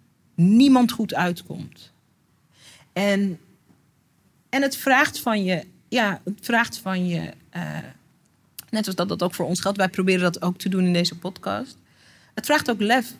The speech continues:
om met je half leeg of met je lege handen te komen opdagen en te zeggen, "Ik weet het nog niet," of "Ik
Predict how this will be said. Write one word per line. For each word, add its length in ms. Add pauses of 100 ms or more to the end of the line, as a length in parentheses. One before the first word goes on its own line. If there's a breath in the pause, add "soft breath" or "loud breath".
(460)
om 420
met 240
je 100
half 380
leeg 360
of 120
met 140
je 100
lege 280
handen 240
te 80
komen 280
opdagen 460
en 60
te 80
zeggen, 260
"Ik 60
weet 160
het 100
nog 180
niet," 220
of 120
"Ik 80